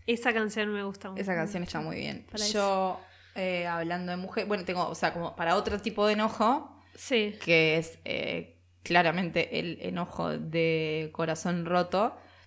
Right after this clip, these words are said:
Speaker 2: escucho el
Speaker 1: Ya le agregué a la playlist.
Speaker 2: Jagged Little Pill.
Speaker 1: Ah.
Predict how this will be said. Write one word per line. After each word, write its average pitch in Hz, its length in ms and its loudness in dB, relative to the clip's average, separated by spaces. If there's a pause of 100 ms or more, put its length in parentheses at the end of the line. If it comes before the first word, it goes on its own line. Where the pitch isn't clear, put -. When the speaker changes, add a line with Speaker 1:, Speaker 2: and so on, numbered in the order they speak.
(340)
Speaker 2:
escucho 170 720 0
el 156 1000 -6
Speaker 1:
Ya - 160 -12
le 226 80 -8
agregué 208 180 -8
a 208 60 -12
la 202 60 -14
playlist. 214 320 -8
Speaker 2:
Jagged 170 240 0
Little 165 260 -2
Pill. - 280 -10 (800)
Speaker 1:
Ah. 247 520 -8